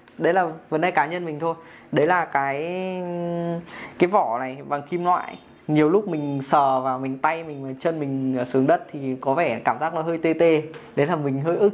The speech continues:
chế, và cụ thể là cái con này. À, và cái bàn phím, tuy rằng nó có một cái điểm rất là hay, đấy là cái bàn phím của cái, cái máy này là mười hai chấm năm inch, nhưng mà cái bàn phím được nó, nó được trang bị khá là to, giống như bàn phím của máy mười bốn inch vậy.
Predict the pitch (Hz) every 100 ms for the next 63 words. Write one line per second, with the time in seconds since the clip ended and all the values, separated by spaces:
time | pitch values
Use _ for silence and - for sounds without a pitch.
0 | - 143 147 190 170 135 160 135 117 135
1 | 135 156 143 - - - - - - -
2 | 160 165 165 160 156 - - 170 185 208
3 | 180 - 180 214 - _ - 226 220 208
4 | 180 139 156 156 170 220 208 185 131 254
5 | 262 190 196 202 190 - - - 165 208
6 | 196 - - _ - 214 208 170 175 170
7 | 233 208 123 - - - 170 185 180 165
8 | 214 180 160 160 185 190 165 190 196 196
9 | 185 185 196 175 185 156 - 151 185 202
10 | 160 151 156 - 156 175 202 190 180 -
11 | 165 180 - 190 190 165 156 165 202 208
12 | 175 165 143 147 147 170 233 - - -
13 | - - 160 131 131 139 170 190 151 151
14 | 185 180